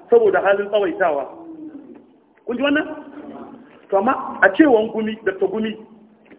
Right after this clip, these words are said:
in kaga Bukhari bai sa ba, wato bola ne. Sai Imam Muslim shi kuma ya kwashi wannan bola ya sa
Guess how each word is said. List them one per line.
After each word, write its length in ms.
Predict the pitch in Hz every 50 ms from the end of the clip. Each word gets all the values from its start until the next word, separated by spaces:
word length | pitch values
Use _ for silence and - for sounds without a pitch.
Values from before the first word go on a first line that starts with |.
| _ _ _ _ _ _ _ _ _ _ _ -
in 100 | 247 -
kaga 220 | - 269 - -
Bukhari 380 | 196 214 - - 214 226 226 226
bai 160 | 196 - -
sa 160 | - 214 196
ba, 260 | 185 196 196 196 - - - - - - - _
wato 280 | 180 180 180 185 190 - - -
bola 420 | 220 269 277 277 269 220 185 165
ne. 180 | - 339 349 - - - - - - - - _ _ _ _ _
Sai 140 | - 247 - 226
Imam 260 | 208 220 226 202 185
Muslim 280 | 220 214 226 226 208 - -
shi 80 | 220 220
kuma 160 | 226 240 233
ya 60 | 196
kwashi 220 | - 190 165 -
wannan 240 | 233 214 196 208 208
bola 260 | 196 226 226 226 -
ya 80 | - 165 -
sa 280 | - 220 214 214 -